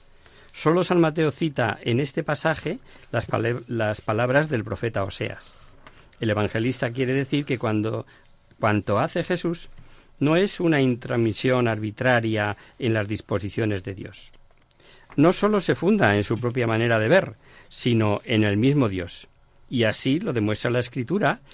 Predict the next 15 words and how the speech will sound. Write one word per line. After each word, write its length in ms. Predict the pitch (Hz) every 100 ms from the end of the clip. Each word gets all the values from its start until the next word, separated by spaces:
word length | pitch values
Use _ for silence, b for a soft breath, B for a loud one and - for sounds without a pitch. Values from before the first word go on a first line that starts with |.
| b b -
En 160 | 110
este 220 | 110 - 123
caso 420 | 135 - 143 - - - - -
es 200 | 117 -
una 120 | 113
cita 280 | 107 110 135
de 80 | 107
Oseas. 680 | - 107 98 - - - - _ B B -
"Pues 140 | 113
por 160 | - 104
medio 260 | 110 117
de 180 | 120 131
él, 60 | 131
dijo 240 | 120 135
Dios, 280 | 135 139